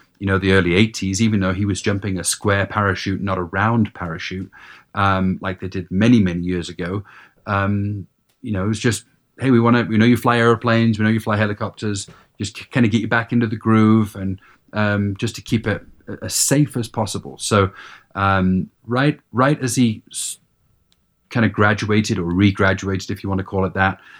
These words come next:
um, that A F F program again, um, we went through some belly flying skills, almost like the, for us here in, in,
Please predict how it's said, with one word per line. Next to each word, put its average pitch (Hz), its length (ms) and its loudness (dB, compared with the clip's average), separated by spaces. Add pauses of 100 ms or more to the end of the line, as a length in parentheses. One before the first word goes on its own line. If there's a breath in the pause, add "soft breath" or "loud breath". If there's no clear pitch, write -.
(220 soft breath)
um, 92 640 2
that 98 280 -4
A 101 60 -4
F 101 200 -2
F 92 300 -2 (340)
program 101 400 0
again, 92 460 -4 (840)
um, 95 640 -2 (380 loud breath)
we 107 220 4
went 98 300 -2
through 110 140 0
some 104 180 -2
belly 104 280 0
flying 104 400 0
skills, 98 640 -2
almost 95 300 -4
like 95 200 -2
the, 90 240 -4 (240 loud breath)
for 104 200 -4
us 95 280 0
here 104 240 0
in, 92 140 -2
in, 92 300 -2